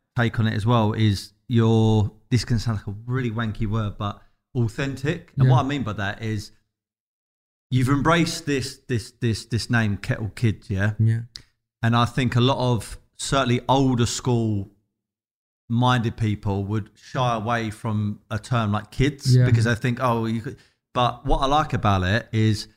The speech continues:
Speaker 1: you're basically saying with that, I started young, we were kind of kids getting into this,
Speaker 3: Mm.
Speaker 1: but we are young in heart and we're bringing a new energy to this whole corporate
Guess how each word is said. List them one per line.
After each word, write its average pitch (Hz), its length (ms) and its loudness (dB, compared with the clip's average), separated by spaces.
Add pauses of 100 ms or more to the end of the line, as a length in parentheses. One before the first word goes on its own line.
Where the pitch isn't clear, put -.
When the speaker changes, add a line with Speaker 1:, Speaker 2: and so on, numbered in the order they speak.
(440)
Speaker 1:
you're 120 120 2
basically 190 460 2
saying 135 300 2
with 110 100 0
that, 104 360 0 (180)
I 120 80 2
started 127 460 2
young, 123 380 2 (420)
we 113 160 6
were 117 500 4 (320)
kind 120 240 0
of 101 220 -2
kids 120 300 -2
getting 117 300 2
into 127 280 2
this, 110 440 0
Speaker 3:
Mm. - 40 -20 (500)
Speaker 1:
but 117 180 -2
we 127 140 6
are 117 400 6
young 131 400 2
in 123 80 0
heart 101 640 0
and 113 140 2
we're 117 60 2
bringing 113 260 0
a 113 80 2
new 123 240 6
energy 107 480 2
to - 160 -6
this 104 180 0
whole 107 540 -2
corporate 107 640 -2